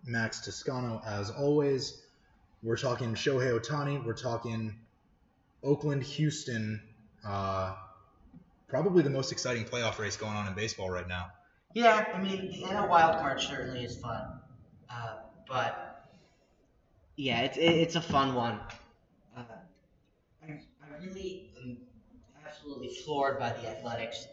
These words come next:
Speaker 2: They aren't on paper very good. Uh, their starting rotation is, should be a wasteland.
Speaker 1: I mean, you're winning games with Edwin Jackson, Trevor Cahill,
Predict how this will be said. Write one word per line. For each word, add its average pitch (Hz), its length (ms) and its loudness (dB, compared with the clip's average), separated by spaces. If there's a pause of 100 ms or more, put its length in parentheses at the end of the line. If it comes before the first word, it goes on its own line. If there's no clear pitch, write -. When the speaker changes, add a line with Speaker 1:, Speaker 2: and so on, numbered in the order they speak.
Speaker 2:
They 135 100 -6
aren't - 300 0 (400)
on 127 160 -8
paper 147 400 -4
very 127 360 -4
good. 131 240 -4 (800)
Uh, 104 220 -8 (220)
their 127 120 -10
starting 165 460 2 (180)
rotation 127 560 -8 (160)
is, - 140 -20 (460)
should 165 420 -4
be 143 80 -6
a 123 80 -2
wasteland. - 640 -8 (760)
Speaker 1:
I 123 80 0
mean, 127 240 2
you're 131 180 8
winning 135 300 4
games 110 560 -2 (160)
with 101 340 -4 (640)
Edwin 135 320 2
Jackson, 107 680 0
Trevor 117 340 0
Cahill, 104 640 0